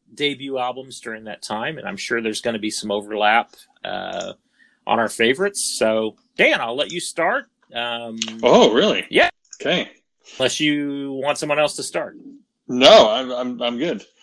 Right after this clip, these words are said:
Speaker 1: Okay.
Speaker 2: So, I
Speaker 1: Mister
Speaker 2: would
Speaker 1: Day has
Speaker 2: say
Speaker 1: the floor.
Speaker 2: So my fav-, or one of my favorites, uh, again, just so, there was a lot to me.
Speaker 1: Mm-hmm.
Speaker 2: There's a lot in here. And also just a little bit about this era with debuts. I think it's really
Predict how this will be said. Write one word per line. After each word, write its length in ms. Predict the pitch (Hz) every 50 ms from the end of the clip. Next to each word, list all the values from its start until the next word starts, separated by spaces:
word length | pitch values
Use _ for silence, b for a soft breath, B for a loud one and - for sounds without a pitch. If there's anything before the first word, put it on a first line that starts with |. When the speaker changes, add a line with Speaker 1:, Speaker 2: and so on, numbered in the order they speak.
| b b b
Speaker 1:
Okay. 140 | - 107 113
Speaker 2:
So, 640 | - - 151 143 143 139 135 131 131 127 - - -
I 180 | - - 131 151
Speaker 1:
Mister 160 | 175 175 190
Speaker 2:
would 100 | 175 156
Speaker 1:
Day 220 | 185 196 202 -
has 180 | - 147 170 151
Speaker 2:
say 120 | 143 151 147
Speaker 1:
the 40 | -
floor. 460 | - - 175 196 180 139 110 95 _ _ _ - b b b b b b b b b b _
Speaker 2:
So 300 | - - 147 135 131 127
my 640 | 131 151 156 170 185 190 202 208 208 220 220 - - _ _ _
fav-, 540 | - - - - - 147 143 143 139 131 -
or 140 | 143 131
one 160 | 131 151 180 160
of 60 | 135
my 100 | 120 113
favorites, 640 | - 110 98 101 120 - - - - - - - - -
uh, 60 | 127 107 -
again, 300 | 127 123 123 117 101 98 - - _ -
just 340 | - 160 - - - -
so, 180 | - 127 117 104
there 140 | 117 127 113
was 80 | 104 101
a 60 | 98
lot 320 | 95 95 92 90 90 87 - - _ _ _ -
to 80 | 113
me. 60 | 127
Speaker 1:
Mm-hmm. 340 | 135 151 170 175 - 107 113
Speaker 2:
There's 140 | 104 107 104
a 60 | 101
lot 220 | 101 101 101 101 104
in 120 | 104 104
here. 180 | 104 101 98 - B B B B B -
And 240 | - 139 131 120 117 - -
also 380 | 135 143 151 - 143 123 120
just 220 | 120 120 123 - -
a 20 |
little 140 | 127 123 123
bit 80 | 120 107
about 180 | - 127 -
this 160 | 120 107 -
era 320 | - 123 113 113 107 104 101
with 240 | 110 110 - - _
debuts. 540 | 131 120 113 107 120 117 120 127 127 - - B B B B B B _ _ _ -
I 200 | - - 196 220
think 260 | - - 190 151 -
it's 160 | 123 - -
really 380 | 139 143 139 131 123 117 -